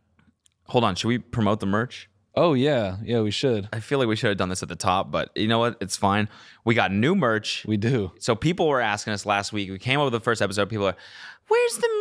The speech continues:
Speaker 1: merch?"
Speaker 2: <laughs> Which is weird.
Speaker 1: "Where's
Speaker 2: I,
Speaker 1: the merch?"
Speaker 2: I've never seen anyone go, "Yo, where is this podcast merch, dude?"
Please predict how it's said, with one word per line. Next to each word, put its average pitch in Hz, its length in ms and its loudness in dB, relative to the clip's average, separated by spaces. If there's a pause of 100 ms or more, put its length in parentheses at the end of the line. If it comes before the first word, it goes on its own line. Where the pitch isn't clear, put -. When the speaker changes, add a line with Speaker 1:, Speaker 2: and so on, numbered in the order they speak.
(300)
Speaker 1:
merch?" - 420 -2 (460)
Speaker 2:
<laughs> - 0 -
Which 147 260 0
is 131 160 2
weird. 113 380 2
Speaker 1:
"Where's 480 360 0
Speaker 2:
I, 494 300 0 (360)
Speaker 1:
the 311 100 -2
merch?" 117 100 2
Speaker 2:
I've 131 140 0
never 143 480 0
seen 120 420 -2
anyone 110 480 -2
go, 107 400 0 (300)
"Yo, 143 340 2
where 131 340 2
is 165 200 0
this 147 180 -2
podcast 123 720 -2
merch, 110 340 0
dude?" 127 260 0